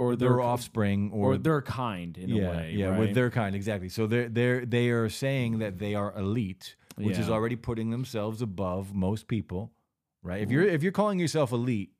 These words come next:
Speaker 1: Yeah.
Speaker 2: you're, you're saying you're better than everybody.
Speaker 1: <sighs> I guess there's a good point to that,
Speaker 2: You are,
Speaker 1: right?
Speaker 2: right? You're
Speaker 1: Like,
Speaker 2: saying you're better than everybody.
Speaker 1: yeah,
Speaker 2: So
Speaker 1: it's
Speaker 2: if
Speaker 1: hard
Speaker 2: you're,
Speaker 1: for me to argue that.
Speaker 2: if you're saying you're elite,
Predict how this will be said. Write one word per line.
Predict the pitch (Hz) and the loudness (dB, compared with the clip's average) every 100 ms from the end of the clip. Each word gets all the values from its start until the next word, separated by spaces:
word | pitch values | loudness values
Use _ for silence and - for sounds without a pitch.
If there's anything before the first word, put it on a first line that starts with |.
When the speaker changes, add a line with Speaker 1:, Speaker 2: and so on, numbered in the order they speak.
| _ _ | _ _
Speaker 1:
Yeah. | - 120 110 90 82 80 | -2 2 2 2 -4 -6
Speaker 2:
you're, | 107 139 147 | 0 0 2
you're | 131 151 | 2 2
saying | 139 - 139 117 113 | 0 0 2 4 4
you're | 110 | 6
better | 113 107 | 6 4
than | 98 | 4
everybody. | 87 80 73 - _ _ | 2 0 -4 -10 _ _
Speaker 1:
<sighs> | _ _ | _ _
I | - - - - | -14 -12 -14 -10
guess | 120 - | -8 -6
there's | 92 | -6
a | 90 | -4
good | 92 85 | -6 -6
point | 90 90 85 | -6 -6 -8
to | 80 | -12
that, | 85 80 85 | -10 -10 0
Speaker 2:
You | 117 156 | 4 6
are, | 104 | 4
Speaker 1:
right? | 92 | 2
Speaker 2:
right? | 101 123 | 2 4
You're | |
Speaker 1:
Like, | 131 | 4
Speaker 2:
saying | 156 151 | 4 4
you're | 135 | 6
better | 127 110 | 4 4
than | 95 | 0
everybody. | 80 76 101 | -2 -6 0
Speaker 1:
yeah, | 110 | 2
Speaker 2:
So | 110 | 4
Speaker 1:
it's | 110 | 2
Speaker 2:
if | |
Speaker 1:
hard | 113 113 | 2 0
Speaker 2:
you're, | |
Speaker 1:
for | 107 101 | -2 -8
me | |
to | 90 | -6
argue | 87 87 85 82 | -6 -6 -6 -6
that. | 85 85 | -4 -2
Speaker 2:
if | 113 | 2
you're | 139 | 2
saying | 135 151 147 | 2 0 0
you're | 151 180 | 0 0
elite, | 170 117 90 95 | 0 0 -2 -6